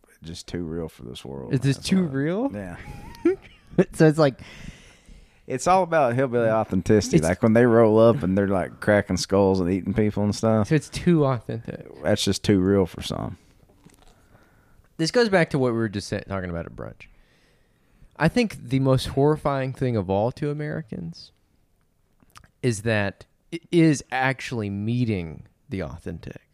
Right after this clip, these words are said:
Speaker 1: Yeah.
Speaker 2: Like, pe-, like, the thing is, this is why, this, this is, this is ultimately why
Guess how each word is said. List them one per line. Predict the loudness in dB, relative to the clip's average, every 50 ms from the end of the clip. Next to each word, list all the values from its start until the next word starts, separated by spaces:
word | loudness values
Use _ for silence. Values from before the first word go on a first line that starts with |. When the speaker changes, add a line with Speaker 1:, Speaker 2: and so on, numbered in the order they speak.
| _ _ _ _ _ _ _ _ _ _ -20
Speaker 1:
Yeah. | -20 -18 -10 -4 -2
Speaker 2:
Like, | -2 0 0
pe-, | -2 -2 -2 0 2
like, | 2 2 2 2 -2
the | -4 -4
thing | -2 0 0 0 0 -2 -4
is, | -4 -2 -4 -4 -6 -8 -12 -18 _ _ _ _ _ _ _ _ _ _ _ _ _ _ _ -8
this | -6 -6 -8 -8
is | -8 -4
why, | 0 2 2 4 4 2 2 0 0 -2
this, | -6 -6 -6 -8
this | -8 -8 -6 -6 -6 -6
is, | -8 -8 -10 -14 _ -12 -8
this | -8 -6 -6
is | -4 -4 -2
ultimately | -2 -2 -2 -2 -4 -2 -2 -2
why | 0 0 0 0 0 -2